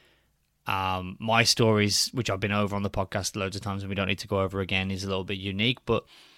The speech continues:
it seems like, um, you know, you do get,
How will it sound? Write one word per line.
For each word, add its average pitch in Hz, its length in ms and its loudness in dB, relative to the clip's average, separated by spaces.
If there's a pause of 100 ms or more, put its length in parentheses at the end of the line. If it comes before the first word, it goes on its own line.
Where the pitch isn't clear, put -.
(1400)
it 117 140 -4
seems 123 320 6
like, 117 260 6
um, 107 340 4
you 147 60 2
know, 135 80 8
you 127 140 8
do 170 180 8
get, 143 340 6